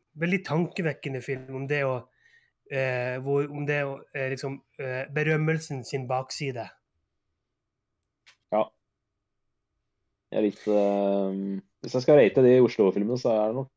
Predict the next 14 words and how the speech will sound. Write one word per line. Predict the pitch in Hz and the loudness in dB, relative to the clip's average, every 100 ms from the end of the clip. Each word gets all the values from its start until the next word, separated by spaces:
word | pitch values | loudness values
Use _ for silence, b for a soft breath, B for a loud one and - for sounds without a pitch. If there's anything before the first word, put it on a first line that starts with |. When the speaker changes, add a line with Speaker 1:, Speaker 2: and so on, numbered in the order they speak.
| _ | _
Speaker 2:
det | 147 120 113 110 107 | -2 2 2 2 2
nummer | 110 110 | 0 -2
tre | 104 | 2
hos | 107 113 | 2 2
meg. | 98 113 - _ _ _ _ _ _ _ _ _ _ _ | -2 -6 -12 _ _ _ _ _ _ _ _ _ _ _
Speaker 1:
Det, | - 156 143 | -4 -2 0
det | 180 | 0
er | |
OK. | 180 165 185 | 0 0 -2
Hva | 156 | 0
er | 180 | 0
nummer | 165 156 | 0 -2
to, | 156 175 | -2 -2
da? | 147 | -2